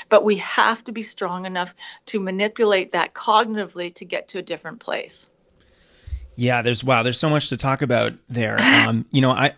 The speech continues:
Speaker 2: I look back at my own running career and, you know, I, I think one of the most valuable lessons I learned through experience, uh, but in hindsight, I wish I could have learned formally even earlier in my running career, is exactly that, how to let go of the things that I can't control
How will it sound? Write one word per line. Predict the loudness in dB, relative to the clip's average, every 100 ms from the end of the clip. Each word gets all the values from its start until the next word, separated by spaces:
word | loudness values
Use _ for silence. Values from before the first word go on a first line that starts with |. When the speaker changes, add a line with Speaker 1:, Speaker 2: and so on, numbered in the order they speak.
| 0
Speaker 2:
I | 2
look | 2 2
back | 2 2
at |
my | 2 2
own | 2
running | 2 0
career | -2 -2 -2 -2
and, | -2 -2 -2 -4 -8 -4
you | -2
know, | -2
I, | -4 0
I | 2
think | 2 2
one | 2
of | 2
the |
most | 2 2
valuable | 2 2 0
lessons | 0 0 -2
I | -4
learned | -4 -2 -2 -2
through | -4 -6
experience, | -6 -4 -2 0 0 0 -2 -6 -6
uh, | -6 -2
but | 0 0
in |
hindsight, | 0 0 0 0 0
I | 0
wish | 0 0 -2
I |
could | -2 -2
have | -2
learned | 0 0 -2
formally | -6 -2 2 4 4 0 -4 -8 -4
even | -2 0 0
earlier | 0 4 4 4 0 -4
in | -4 -4
my | -4
running | -4 -6 -6
career, | -6 -6 -6 -8 -18 -20 _
is | 2 2
exactly | 0 0 0 -2 -2 -4
that, | -2 -4 -2
how | 0 2
to | 2
let | 2 0 0
go | 2 2 2
of | -2 -6
the | -8
things | -6 -4 -4 -4 -6 -6
that | -6 -4
I |
can't | -4 -4 -4 -4
control | -6 -6 -2 -2 -2